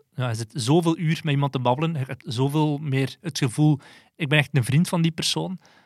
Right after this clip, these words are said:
Of die persoon kan per ongeluk i-, iets van informatie vrijgeven over zijn of haar, eh,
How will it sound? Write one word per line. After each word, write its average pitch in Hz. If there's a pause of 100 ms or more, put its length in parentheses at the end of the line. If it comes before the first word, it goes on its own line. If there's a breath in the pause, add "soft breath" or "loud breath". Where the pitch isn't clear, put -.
(220 soft breath)
Of - (300)
die 135
persoon 151
kan 139
per 127
ongeluk 135
i-, 131
iets -
van 156
informatie 131
vrijgeven 143
over 131
zijn 131
of 135
haar, 127
eh, 123